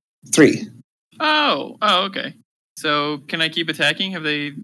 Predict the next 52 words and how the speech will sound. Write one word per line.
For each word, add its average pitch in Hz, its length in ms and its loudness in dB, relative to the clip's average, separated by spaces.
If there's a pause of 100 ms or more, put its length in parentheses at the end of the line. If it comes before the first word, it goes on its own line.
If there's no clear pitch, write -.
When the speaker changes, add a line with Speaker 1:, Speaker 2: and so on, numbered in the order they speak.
(340)
Speaker 2:
have 160 120 -8
they 139 120 -2
noticed? 214 680 -2
Speaker 1:
Yeah. 156 320 8
Speaker 2:
Um, - 140 -10
is 147 100 -6
anybody 185 100 2
Speaker 1:
Well, 180 160 10
Speaker 2:
else 156 80 6
Speaker 1:
they 175 60 10
Speaker 2:
doing 175 140 8
Speaker 1:
obviously 220 440 6
have 190 140 10
Speaker 2:
anything? 156 100 2
Speaker 1:
noticed, 131 540 4 (560)
Speaker 2:
Okay. 185 60 0
Speaker 1:
since 139 340 2
one 143 200 6
of 139 60 6
them 131 260 6 (220)
Speaker 2:
<laughs> - 220 -14
Speaker 1:
got 147 200 6
blown 139 240 8
up, 123 240 6 (120)
and 120 340 2 (100)
a 127 120 0
second 123 300 4
one 117 200 4
was 110 140 2
attempted 117 380 -2
to 120 60 -8
be 120 80 4
blown 110 240 4
up. 107 140 2 (400)
So - 160 8
the 160 80 12
ones 202 180 8
in 202 80 8
the 185 80 8
one, 160 480 6
the, 135 560 8 (120)
the 143 120 4
pirates 165 420 8
on 143 100 6
the 139 60 6
one 135 160 6
that 120 100 4
you 127 60 4
just 123 260 2
missed 120 280 2
are 120 80 2
now 117 440 6